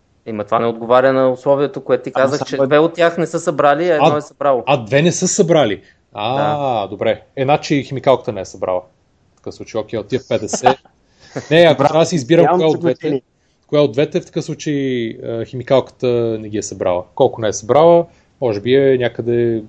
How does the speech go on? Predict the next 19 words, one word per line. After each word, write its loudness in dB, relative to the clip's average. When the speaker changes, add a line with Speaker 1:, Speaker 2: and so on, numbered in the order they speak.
Speaker 3:
близо. 0
Може -6
би -4
е -4
между -6
четиридесет -4
и -20
петдесет. -4
Speaker 2:
Аз -12
бих -8
Speaker 1:
Между -8
Speaker 2:
казал, 0
Speaker 1:
четиридесет -4
и -16
пет -2
и -12
петдесет, -8
така -14
ли? -16